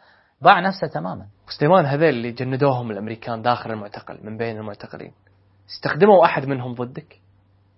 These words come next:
Speaker 1: نعم، بس هذيل راح نتكلم عنهم لاحقًا إن شاء الله، لأن ال-، لأن قصتهم طويلة، خلها بعدين. وهذا المقطع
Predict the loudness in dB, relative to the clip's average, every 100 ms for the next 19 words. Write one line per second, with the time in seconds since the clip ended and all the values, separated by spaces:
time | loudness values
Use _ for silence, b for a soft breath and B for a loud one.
0 | _ _ -6 -4 -6 -10 _ _ _ _
1 | _ _ _ _ _ _ _ _ _ _
2 | _ _ _ _ _ _ _ _ -12 -8
3 | -2 0 2 0 0 -4 -10 -6 -4 -4
4 | -4 -4 0 -2 -2 -16 -16 -16 -18 -18
5 | -20 -20 _ _ _ _ _ _ _ _
6 | -10 -8 -6 -4 -4 -4 -6 -4 -4 -6
7 | -8 -12 -16 -20 _ _ _ _ _ _
8 | _ -12 -12 -12 -14 -12 -14 -16 -16 -14
9 | -14 -14 -20 _ _ _ _ _ _ _
10 | _ _ _ _ -10 -10 -12 -20 _ _
11 | _ _ _ _ _ _ 0 4 6 4
12 | 0 -2 -2 -2 -4